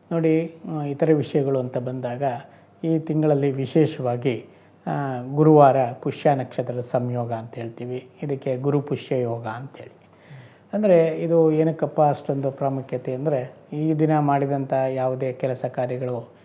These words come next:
ಯಶಸ್ಸನ್ನು ಪಡಿತವೆ ಅಂಥೇಳಿ. ಯಾವುದೇ ರೀತಿಯಾದಂಥ ಏನು ಅಂದ್ರೆ, ಆ, ನಾವೊಂದು ನಾಮಕರಣ ಇರ್ಬೋದು, ಅಥವಾ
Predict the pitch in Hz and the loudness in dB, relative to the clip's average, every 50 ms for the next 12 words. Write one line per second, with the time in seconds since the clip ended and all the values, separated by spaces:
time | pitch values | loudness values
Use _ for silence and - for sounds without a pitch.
0 | _ _ - 139 123 - 165 - - - 131 131 131 127 123 - 113 120 117 - | _ _ -2 -2 2 2 2 0 2 0 -2 -2 -2 -4 -4 -6 -8 -8 -8 -10
1 | - 117 117 123 120 113 117 - - _ _ _ - 131 123 120 - - - - | -10 -8 -6 -6 -6 -6 -8 -12 -20 _ _ _ -10 -10 -10 -10 -12 -14 -18 -18
2 | - _ _ _ - - - - - _ _ - 185 165 165 180 180 185 180 170 | -20 _ _ _ -20 -20 -20 -20 -20 _ _ -2 0 2 4 4 6 6 6 6
3 | 170 170 170 160 151 147 147 147 139 143 143 135 135 135 135 135 131 135 143 143 | 4 4 4 4 4 4 4 2 0 -2 -2 -2 -2 -4 -4 -4 -4 -2 -2 -2
4 | 131 123 - - - - - _ - 139 135 131 131 131 131 131 131 131 131 127 | -2 -2 -6 -12 -20 -20 -12 _ -8 -6 -6 -6 -6 -6 -6 -6 -4 -4 -4 -4
5 | 127 127 127 123 127 127 127 127 127 123 - - 117 117 127 127 127 120 120 117 | -4 -4 -4 -6 -6 -4 -4 -6 -6 -6 -6 -6 -6 -4 -4 -4 -4 -6 -4 -2
6 | 117 120 120 120 123 123 123 123 - - - - _ _ _ - 139 127 - 135 | -2 -2 -2 0 -2 -2 -4 -6 -10 -16 -20 -20 _ _ _ -8 -6 -4 -2 0
7 | 131 | 0